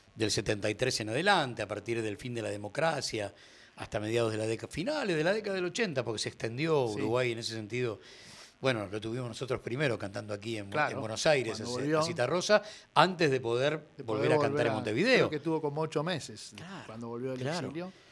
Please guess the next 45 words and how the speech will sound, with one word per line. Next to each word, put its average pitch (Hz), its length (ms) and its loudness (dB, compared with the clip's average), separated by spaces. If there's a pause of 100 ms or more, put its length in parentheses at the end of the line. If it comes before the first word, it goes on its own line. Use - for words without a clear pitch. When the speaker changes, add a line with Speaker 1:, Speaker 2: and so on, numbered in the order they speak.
(380)
Speaker 1:
Sí, 131 420 2
y, 110 40 -2
lo, 107 220 2
y 110 240 -2
acá 104 240 -2
en 127 80 -2
Obras, 143 540 2 (320)
los 107 180 0
micros 123 460 0
con 110 160 -4
las 110 80 -2
banderas 110 440 -4
uruguayas, 113 800 0
Speaker 2:
Sí. 117 280 -12
Speaker 1:
cruzando 113 400 -6
el 110 140 -4
charco. 113 560 2 (360)
Speaker 2:
Una 135 140 -6
locura. 117 460 0
Speaker 1:
Eh, - 120 -16
una 147 160 -8
fiesta, 131 680 -6
Speaker 2:
Una - 100 -20
fiesta. 120 220 -10
Speaker 1:
una 156 120 -6
fiesta. 151 680 -6 (280)
Víctor 127 280 -2
Hugo 127 200 0
también 101 280 -6
en, 101 340 -8
en, 101 140 -8 (240)
Speaker 2:
Sí. - 260 -12
Speaker 1:
en 117 80 -4
ese 120 180 0
disco 120 240 -2
en 110 100 -4
vivo 113 260 -2
haciendo 101 280 -10
esa, 98 400 -4
Speaker 2:
Hay 147 160 4
un, 139 160 0
Speaker 1:
esa 127 180 2
presentación. 107 680 -2
Speaker 2:
una - 100 4
presentación 160 680 2